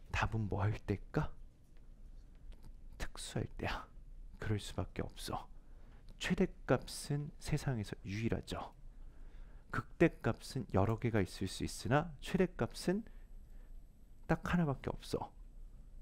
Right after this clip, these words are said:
너 왜 건드렸어, 에미야? 에미야, 손 함부로 돌리지 마. 해머로 찔 거야. <laughs> 자, 봐. 자, 그러면 결국 이거야. 얘를 보고 생각할 수 있는 거는, 잘 들어봐. 얘가 T잖아?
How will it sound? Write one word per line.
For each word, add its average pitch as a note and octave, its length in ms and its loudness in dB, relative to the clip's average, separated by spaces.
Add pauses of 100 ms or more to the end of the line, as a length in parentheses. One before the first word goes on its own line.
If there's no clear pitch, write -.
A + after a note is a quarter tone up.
너 A2+ 100 4
왜 F#2+ 80 6
건드렸어, F#2+ 460 2
에미야? F#2 300 2 (840)
에미야, G2+ 200 4
손 B2+ 160 2
함부로 C#3+ 320 2
돌리지 F2+ 380 -2
마. - 100 -2
해머로 C3 300 0
찔 D3 200 -2
거야. G3+ 120 8
<laughs> - 20 4
자, C3 220 12
봐. - 160 12 (180)
자, - 220 12
그러면 C#3 340 12 (400)
결국 F3+ 240 12
이거야. - 420 12 (500)
얘를 F3 160 12
보고 A#2+ 460 12 (240)
생각할 A3+ 480 12
수 - 120 8
있는 G2+ 180 12
거는, G#2+ 380 12
잘 - 160 2
들어봐. A#2 460 12 (600)
얘가 C#3 300 12
T잖아? G3 580 8